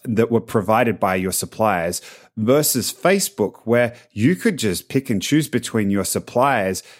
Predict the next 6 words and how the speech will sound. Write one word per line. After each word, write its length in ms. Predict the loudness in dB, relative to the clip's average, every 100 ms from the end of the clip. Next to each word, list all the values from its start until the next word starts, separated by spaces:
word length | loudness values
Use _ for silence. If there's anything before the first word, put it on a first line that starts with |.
| -2
There 100 | 2
was 140 | 2 2
something 420 | 0 2 0 2
inside 600 | 2 4 4 2 2 2 0
of 100 | 0
Facebook 600 | 0 0 -2 -4 -4